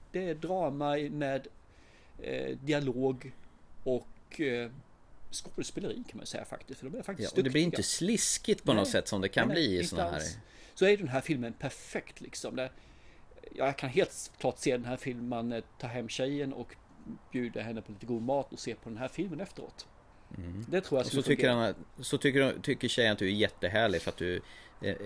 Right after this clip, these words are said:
Speaker 2: visar att du kan gråta för att du gillar tjejen.
Speaker 1: Ja, absolut. Man har inget hjärta av sten, så därför gråter man. Det är inte med det.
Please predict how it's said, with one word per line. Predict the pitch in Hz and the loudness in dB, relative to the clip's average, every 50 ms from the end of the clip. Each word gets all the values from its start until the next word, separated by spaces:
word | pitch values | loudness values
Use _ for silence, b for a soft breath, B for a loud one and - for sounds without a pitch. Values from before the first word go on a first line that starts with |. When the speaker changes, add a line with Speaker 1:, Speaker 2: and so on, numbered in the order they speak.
| 101 98 | -6 -4
Speaker 2:
visar | 98 104 98 92 85 - 92 87 | -2 -2 -2 -2 0 0 0 0
att | 87 | 0
du | - 82 | -2 -4
kan | - 87 87 90 | -4 -4 -4 -2
gråta | 92 90 98 98 92 78 - - - - - | 0 0 2 2 2 0 -2 -2 -2 -2 -2
för | - - | -2 -4
att | 50 50 | -4 -2
du | 50 | -2
gillar | 50 - - - | -2 -4 -4 -6
tjejen. | - - 147 156 | 0 8 12 12
Speaker 1:
Ja, | 170 175 165 160 170 | 12 12 12 12 12
absolut. | 165 - - - - 160 160 165 170 - - | 12 8 6 2 0 0 0 0 -2 -4 -2
Man | - 147 139 | 0 2 4
har | 143 | 6
inget | 151 143 131 | 4 6 6
hjärta | 156 156 147 - 139 | 6 4 4 4 2
av | 139 | 0
sten, | 131 - 160 143 127 120 | 2 2 2 2 2 0
så | 110 - 131 | -2 -4 -2
därför | 135 123 - 135 | -2 -2 -2 -2
gråter | - 123 127 127 - 117 | 0 0 0 0 0 -2
man. | 110 - - - - | -2 -4 -4 -4 -4
Det | - | -4
är | 120 | -4
inte | - - 131 | -4 -6 -6
med | 123 123 | -8 -8
det. | - | -10